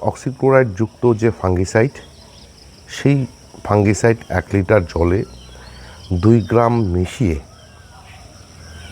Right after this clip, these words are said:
গাছগুলোতে স্প্রে করে দিতে হয় এবং গাছের যে মিডিয়া, গাছের মিডিয়াতে স্প্রে করতে হয়।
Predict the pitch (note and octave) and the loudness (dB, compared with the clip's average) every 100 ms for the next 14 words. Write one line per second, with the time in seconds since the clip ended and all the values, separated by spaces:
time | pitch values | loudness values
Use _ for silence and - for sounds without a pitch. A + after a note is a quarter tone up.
0 | - G2 F#2+ G2 A2 G#2+ G#2+ - A#2+ A2+ | -2 0 0 2 2 2 -2 -2 0 2
1 | A#2+ A#2+ A#2 A#2+ A2+ D#3 F#3 - - - | 2 2 2 0 0 0 -4 -18 -20 -6
2 | - C#3+ C#3+ E3 - - - - - - | 0 4 4 2 -4 -20 -20 -20 -20 -10
3 | F2+ A2+ - F3+ D3+ E3 A#2+ F#2 B2 G3+ | -2 -2 0 0 4 4 4 2 0 0
4 | - - - - F#2+ F#2+ A#2+ A2+ G2 F#2+ | -10 -20 -20 -16 -6 -4 0 0 2 0
5 | F2+ G#2 G#2 E3+ A3 - _ - - D#3 | 2 2 2 -2 -2 -18 _ -20 -2 0
6 | C#3 A2+ - D2 C#2+ | 2 0 -2 -4 -4